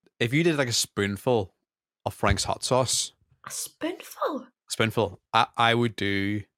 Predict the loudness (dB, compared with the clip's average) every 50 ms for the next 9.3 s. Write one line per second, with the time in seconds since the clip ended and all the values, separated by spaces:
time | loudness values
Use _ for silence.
0 | _ -6 -2 -2 0 0 0 -2 -2 -4 -2 -2 -2 -2 -2 -4 -4 -6 -8 -10
1 | -12 _ _ _ _ _ _ _ _ _ _ _ -20 -20 -20 -20 -20 -20 -20 _
2 | _ _ _ _ _ -4 0 0 4 4 6 6 6 6 4 4 4 2 2 0
3 | -2 -4 -2 -4 -4 -6 -6 _ _ _ _ _ -2 2 2 4 4 4 2 4
4 | 4 4 4 4 4 2 -2 -4 -6 -10 _ _ _ _ _ _ _ _ _ -6
5 | -4 -4 -2 0 0 0 -2 -4 -8 -14 _ _ _ _ _ _ _ _ _ _
6 | _ _ _ _ _ _ _ _ _ _ _ -4 -4 -4 -6 -10 0 4 6 8
7 | 10 10 8 8 6 2 -4 -6 -6 -6 -4 2 4 4 6 6 4 2 0 0
8 | 2 2 0 0 0 -6 _ 0 2 2 2 0 -2 -2 -2 -4 -6 _ _ -4
9 | -4 -2 -2 -4 -6 -8